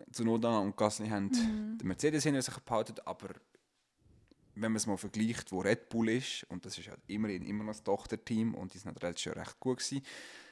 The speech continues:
Speaker 1: Ähm, ja, schade. Ich hatte den Gasly ursprünglich auf Platz <laughs> sechs getippt gehabt vor dem Qualifying und das ist dann halt auch nicht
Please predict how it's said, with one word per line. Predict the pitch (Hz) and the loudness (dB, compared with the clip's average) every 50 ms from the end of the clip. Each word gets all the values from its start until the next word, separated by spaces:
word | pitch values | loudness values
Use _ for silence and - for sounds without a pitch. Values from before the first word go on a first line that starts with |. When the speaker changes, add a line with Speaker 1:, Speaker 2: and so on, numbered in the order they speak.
| - _ _ _ _ _ - | -20 _ _ _ _ _ 6
Speaker 1:
Ähm, | 123 127 127 127 127 123 120 117 113 110 104 101 101 - _ _ - | 10 12 12 12 12 12 12 10 8 8 6 4 0 -4 _ _ 0
ja, | - 113 151 214 240 196 - - - _ _ _ _ _ _ - - | 4 8 8 8 8 6 2 -8 -20 _ _ _ _ _ _ -6 2
schade. | - 147 151 175 208 - - - - | 6 8 10 10 10 8 4 -2 -8
Ich | - - - | -6 0 6
hatte | 151 139 135 131 - - | 6 6 6 6 2 0
den | 120 - | 2 6
Gasly | 127 123 127 - - 127 123 120 113 - - | 6 6 6 6 4 4 4 4 2 0 0
ursprünglich | - 131 123 - - 117 107 98 | 0 0 0 0 0 -2 -2 -2
auf | 110 - - | -6 -6 -4
Platz | - - - - - | -4 -2 0 2 6
<laughs> | - | 8
sechs | 139 135 - - - | 8 8 8 6 6
getippt | - - 147 139 - - | 10 10 10 10 8 10
gehabt | - 151 135 - | 12 12 12 12
vor | - 139 131 | 10 8 8
dem | 131 131 127 | 8 8 6
Qualifying | 131 - 135 127 131 127 123 131 120 101 104 101 110 | 6 4 4 6 4 4 2 0 -2 -2 -2 -4 -4
und | 110 107 107 | -4 -4 -2
das | 110 107 - | -2 -2 -2
ist | - - - | -2 -4 -2
dann | 110 104 | 0 0
halt | 101 92 - - | 0 0 -2 -2
auch | 92 | -2
nicht | 101 101 98 - - | -2 -2 -4 -6 -10